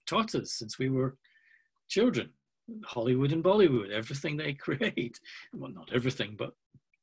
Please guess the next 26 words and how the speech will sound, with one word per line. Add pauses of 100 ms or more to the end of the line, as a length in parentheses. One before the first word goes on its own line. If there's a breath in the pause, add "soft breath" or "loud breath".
(240)
almost
everything (260 loud breath)
is
about (1300 soft breath)
acquiring, (880 loud breath)
you
know,
because
it's
required (240)
to (200)
spend
your
life
looking
for
love. (640 loud breath)
But
the
truth
is, (120)
it
is
what
I
am.